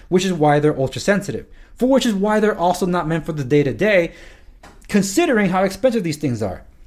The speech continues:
So, for me, yes, it works fine. I'm so happy to have this device with me, something I dreamed to finally have, and that I believe will only get better with time. I'm still able to do everything that I'm able to do, despite some of the hiccups here and there.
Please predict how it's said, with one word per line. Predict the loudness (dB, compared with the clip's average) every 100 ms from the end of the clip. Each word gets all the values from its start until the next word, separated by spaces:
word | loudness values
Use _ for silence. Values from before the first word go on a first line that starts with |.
| -20 -14
So, | 2 2 2 -6 -12
for | -4
me, | 0 2 0 -2 -16 -20 -14
yes, | -2 0 -2 -10 -2
it | 0
works | 2 0 0
fine. | -10 -12 -14 -20 -20 -20 -20 -20 -6
I'm | -2 -2 -4 -12 -16
so | -6 0 2
happy | 2 0 0
to | 0
have | 0 0
this | -2
device | -2 0 -2 -2
with | -4
me, | -2 -2 -4
something | -6 -4 -4
I |
dreamed | -4 0 2 2
to | -2
finally | -2 -2 -2
have, | 0 0 -2 -14 -6
and | -2 2
that | 2
I | 2
believe | 2 2 2
will | 0 2
only | 2 2
get | 2 0
better | 0 2
with | 0 -4
time. | -4 -4 -4 -10 -8
I'm | -6
still | -2 2 2
able | 2 0
to | 0
do | 2 2
everything | 2 -2 -4
that | -2
I'm |
able | 0 2 0
to | 2
do, | 0
despite | 0 -4 -2 0
some | 0 0
of | 0
the |
hiccups | 0 -2 -6 -2
here | -2
and | 2
there. | 2 0